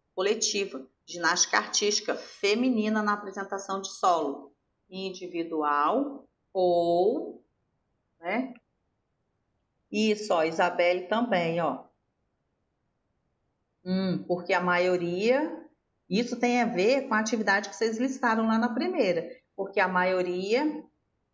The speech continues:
ela é realizada por diversão, é igual aqui, esse primeiro slide que eu postei pra vocês.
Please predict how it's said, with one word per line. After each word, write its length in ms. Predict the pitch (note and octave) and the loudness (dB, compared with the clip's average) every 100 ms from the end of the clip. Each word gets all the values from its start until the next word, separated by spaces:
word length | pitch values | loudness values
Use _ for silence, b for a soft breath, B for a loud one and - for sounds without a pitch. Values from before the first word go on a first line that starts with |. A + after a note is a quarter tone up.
| _ | _
ela 160 | F#3+ G3 | 2 4
é 60 | G#3 | 4
realizada 580 | A3 A3+ A3+ G3+ G#3+ | 2 2 2 2 0
por 200 | A3+ B3+ | 0 0
diversão, 680 | A#3+ C4 F4 F4+ - A#3 A3 | 2 2 0 0 0 0 2
é 60 | G3+ | 0
igual 260 | G3 F#3+ | 0 0
aqui, 300 | C#4+ - B3 | 0 0 0
esse 240 | F#3 F#3+ G3+ | 0 -2 -6
primeiro 340 | G#3 F#3 F3+ | -4 -2 0
slide 480 | G#3 G#3 F#3+ G3 - | -2 0 -2 -2 -8
que 80 | G3+ | -6
eu 40 | |
postei 340 | - A3 A3 | -4 -4 -4
pra 160 | G#3+ A3+ | -4 -4
vocês. 580 | C4+ E4 A3 D#3 - | -4 -2 -2 -2 -6